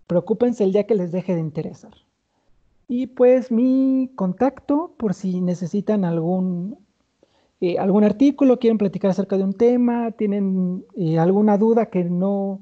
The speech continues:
hubo oportunidad de contestar o no quisieron hacer en el grupo, con mucho gusto la contestamos. Y, pues, los invito a la siguiente semana. Vamos a ver, eh, ya temas como más clínicos,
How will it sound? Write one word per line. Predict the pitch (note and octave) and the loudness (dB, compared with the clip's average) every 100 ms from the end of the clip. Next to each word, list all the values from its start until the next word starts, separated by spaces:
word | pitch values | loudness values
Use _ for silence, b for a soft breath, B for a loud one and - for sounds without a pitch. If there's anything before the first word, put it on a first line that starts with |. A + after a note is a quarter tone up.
| - b b b b | -16 b b b b
hubo | - G3 | -2 0
oportunidad | A3 F#3 F3+ G3+ G3+ | 0 -2 -4 -2 -2
de | G#3 | -2
contestar | G#3 F#3 F#3 - A3+ | -4 -8 -6 -4 -2
o | G#3 | -2
no | G3+ | -4
quisieron | G#3 G3 - G3 G#3+ G#3 G3+ G3+ A3 - | -4 -8 -4 0 2 2 -2 -6 -10 -10
hacer | F3+ A3+ | -4 0
en | A3+ A3 | 0 0
el | A3 | 0
grupo, | G#3 B3+ - C#4+ | 0 -2 0 -2
con | C#4 G#3 | 0 -2
mucho | G3 G#3+ | -2 -2
gusto | G#3 G3 A3 | -4 -4 -4
la | G3+ | -4
contestamos. | G#3 A3 A#3+ A#3+ D4 D4 F4+ - - _ _ _ _ | -4 -4 -4 -2 2 4 2 -6 -20 _ _ _ _
Y, | - C#4 | -2 0
pues, | C4 A#3+ A#3+ B3 A#3 | 2 4 6 4 2
los | C#4 F#3+ F#3+ | -6 -4 -2
invito | G3+ G3+ G#3 | 0 0 0
a | |
la | G#3+ | 0
siguiente | F#3 F#3+ G3+ G#3 | 0 -2 -2 -4
semana. | A#3 A#3 B3 B3+ | -2 0 2 2
Vamos | A3+ G#3+ G#3 | 2 2 2
a | F3+ | 2
ver, | F#3 F#3+ - B3+ | 2 0 -4 -8
eh, | F#3+ D3+ D3 D3 | -2 0 0 -2
ya | E3+ F#3 F#3 | 0 2 2
temas | - G3+ G3 | 0 2 0
como | F#3+ F3 E3 | 0 -2 0
más | F3 F#3 - | 0 0 -2
clínicos, | - A#3+ C4+ C4+ - C#4+ D4+ | 0 2 4 2 2 0 0